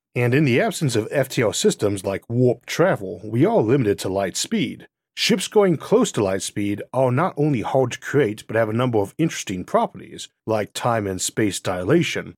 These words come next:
that we'll be examining in this month's Nebula exclusive Ultra Relativistic Spaceships, along with exploring what sorts of drive technology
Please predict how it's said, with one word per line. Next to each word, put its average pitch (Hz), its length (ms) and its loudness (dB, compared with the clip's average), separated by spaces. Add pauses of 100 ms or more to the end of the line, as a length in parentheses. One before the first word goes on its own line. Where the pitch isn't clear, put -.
that 123 180 2
we'll 139 140 4
be 127 160 4
examining 107 680 0
in 110 280 -2
this 165 260 2
month's 139 320 2
Nebula 135 440 2
exclusive 123 800 0
Ultra 143 400 2
Relativistic 139 640 2
Spaceships, - 760 -2 (220)
along 120 380 4
with 110 100 0
exploring 113 680 2
what 110 140 2
sorts 120 300 0
of 98 120 -6
drive 123 340 2
technology 113 760 0